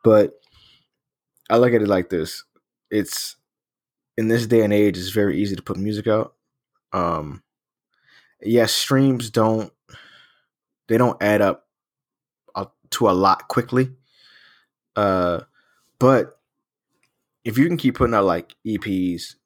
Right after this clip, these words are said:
two packs, you make your album, but the stuff that you do, like, "I don't wanna put this in an album, but I do like it,"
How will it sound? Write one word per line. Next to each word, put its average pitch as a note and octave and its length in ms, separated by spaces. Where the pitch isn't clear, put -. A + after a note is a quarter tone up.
two G2+ 200
packs, F2 400
you G3 140
make C4+ 200
your G3+ 120
album, G2 360
but G#2 200
the G#2+ 80
stuff - 260
that A2+ 200
you C3 80
do, B2 160
like, G#2 320
"I G#2+ 140
don't A2 100
wanna G#2 100
put A2+ 80
this G#2 120
in G2 80
an G2+ 60
album, G#2 160
but F#2+ 100
I F#2 40
do G#2 140
like G2+ 260
it," G2+ 100